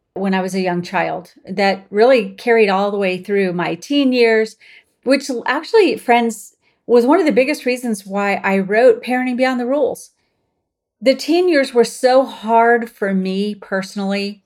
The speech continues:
and I thought, "There's gotta be a better way." I just didn't have any guidance. I was trying to figure all of it out on your, on my own with, you know, bullies and direction and giftedness, and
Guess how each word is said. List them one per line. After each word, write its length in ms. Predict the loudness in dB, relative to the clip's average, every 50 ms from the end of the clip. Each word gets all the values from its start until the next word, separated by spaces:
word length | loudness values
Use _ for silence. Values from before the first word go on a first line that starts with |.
| _ _ _ _ _ _ -4
and 120 | -2 0
I 120 | 2 0 0
thought, 280 | 2 2 2 2 4
"There's 200 | 4 4 2 2
gotta 360 | 0 2 2 4 4 2 2
be 140 | 2 2 2
a 60 | 2
better 260 | 4 2 2 2 2 0
way." 340 | 0 0 0 0 0 0
I 160 | 0 0 -2 -4
just 360 | -4 -2 -2 -2 -2 -4 -4
didn't 240 | -4 -4 -2 -2 -2
have 260 | -2 -2 -2 -2 -4
any 220 | -4 -4 -4 -4
guidance. 640 | -2 0 0 0 0 0 -2 -4 -6 -8 -12 -18 -20 _ -20 -20 -20 -10 -8
I 40 | -6
was 100 | -6 -4
trying 200 | -2 0 0 2
to 80 | 2
figure 580 | 0 0 0 0 2 2 2 2 4 2 2 0 0 2
all 200 | 2 4 4 4
of 100 | 2 2
it 80 | 0 0 0
out 420 | -2 0 0 -2 -2 -4 -8 -12 -10 -6
on 180 | -6 -4 -4
your, 380 | -4 -2 -2 -4 -4 -4 -6 -10 -14 -20 -20 -20 _ -2
on 160 | 0 0 2
my 180 | 2 2 2 2 2
own 420 | 4 4 4 4 4 2 0 0
with, 320 | 2 2 0 0 -2 -6 _ _
you 140 | -8 -4 -2
know, 120 | -2 -2 -2
bullies 640 | 2 4 4 6 6 6 4 4 2 0 -2 -4
and 200 | -6 -8 -6 -6
direction 720 | -8 -6 -2 0 2 2 0 -2 -4 -2 0 0 0 0 0
and 280 | -2 -2 -4 -6 -2
giftedness, 560 | 0 0 0 2 2 0 0 0 0 -4 -4 -6
and 200 | -6 -6 -8